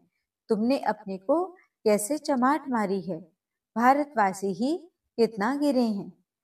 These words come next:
बाप आकर समझाते हैं, अभी तुमको कितनी समझ मिली है, सो भी नंबरवार समझते हैं। ड्रामा अनुसार आगे भी ऐसे ही इस समय तक के क्लास की ये रिजल्ट थी।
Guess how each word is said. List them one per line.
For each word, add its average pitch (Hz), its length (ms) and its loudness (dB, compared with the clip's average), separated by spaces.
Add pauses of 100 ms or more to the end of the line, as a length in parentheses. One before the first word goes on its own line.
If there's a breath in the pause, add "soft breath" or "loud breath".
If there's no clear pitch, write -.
(180)
बाप 277 320 0 (100)
आकर 208 340 2
समझाते 202 640 -4
हैं, 180 220 -10 (460)
अभी 196 280 2
तुमको 196 460 -2 (420 soft breath)
कितनी 208 320 -2
समझ 262 420 0
मिली 240 320 0
है, 233 140 -6 (420)
सो 311 240 0
भी 320 180 2
नंबरवार 196 680 -2 (260)
समझते 202 580 -2
हैं। 180 160 -8 (560)
ड्रामा 254 360 6 (160)
अनुसार 190 520 -2 (540)
आगे 233 380 6
भी 302 400 -2 (240)
ऐसे 254 320 2
ही 185 280 -4 (320)
इस 302 200 -2
समय 269 280 0
तक 220 240 -2
के 208 200 -2
क्लास 185 440 -2
की 277 180 -2 (420)
ये 311 140 4
रिजल्ट 247 460 2
थी। - 240 -12